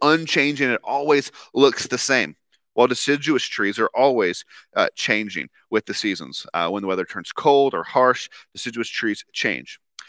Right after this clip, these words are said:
This morning, as we look at Psalm chapter one, uh, I want us to ask the question, how can we be evergreen? How can we be like an evergreen tree?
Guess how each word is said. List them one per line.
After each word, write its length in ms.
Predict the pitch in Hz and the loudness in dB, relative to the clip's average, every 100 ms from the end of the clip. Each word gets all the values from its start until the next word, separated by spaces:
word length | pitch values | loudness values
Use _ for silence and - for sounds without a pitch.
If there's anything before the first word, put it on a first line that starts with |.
| - _ _ | -20 _ _
This 280 | 147 165 - | 2 2 -2
morning, 300 | 143 123 104 | -4 -2 -2
as 140 | 110 | -2
we 80 | 120 | -2
look 240 | 113 123 117 | 0 0 0
at 160 | - | -2
Psalm 440 | - 117 107 110 110 - | -4 -2 0 0 -4 -6
chapter 380 | 127 107 - | -4 -4 -4
one, 260 | 117 80 87 _ _ _ _ _ _ - | -6 -6 -8 _ _ _ _ _ _ -4
uh, 120 | 90 | -2
I 60 | 107 | 0
want 320 | 110 123 - - | 0 -2 -4 -6
us 260 | 101 107 - | -4 -4 -8
to 180 | - 95 | -8 -6
ask 260 | 104 - | -8 -10
the 60 | - | -14
question, 440 | - - - 95 _ _ _ _ _ - | -12 -10 -14 -20 _ _ _ _ _ -4
how 240 | 117 127 | 0 0
can 360 | - - 135 104 | -2 -12 -10 -10
we 280 | 78 64 - _ _ _ _ _ _ _ _ | -10 -12 -18 _ _ _ _ _ _ _ _
be 160 | 92 85 - | -10 -8 -8
evergreen? 580 | 80 80 73 71 60 _ _ _ _ | -8 -8 -12 -14 -18 _ _ _ _
How 80 | 120 | -6
can 160 | 123 110 | -4 -6
we 100 | 107 | -6
be 140 | 98 | -4
like 160 | 92 90 | -6 -8
an 120 | 90 | -10
evergreen 420 | 85 85 - 58 | -10 -10 -14 -16
tree? 260 | - - | -16 -20